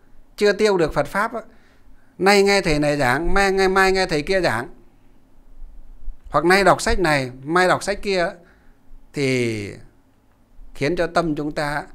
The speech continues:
đã vọng rồi lại còn càng thêm động nữa. Vọng là sao?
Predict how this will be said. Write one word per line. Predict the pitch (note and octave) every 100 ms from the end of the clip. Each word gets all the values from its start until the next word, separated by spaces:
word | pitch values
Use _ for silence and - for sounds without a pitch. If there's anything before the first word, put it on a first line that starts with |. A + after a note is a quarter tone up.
| - - -
đã | D3 F3+
vọng | F3 - C#3
rồi | B2+ A2+ G2 - -
lại | - -
còn | A#2
càng | - A#2 G#2
thêm | D#3 D3+
động | C3+ B2+
nữa. | B2+ - - - - - - - - - - - - - - - - -
Vọng | D#3 D#3+
là | C#3+
sao? | D3 F3+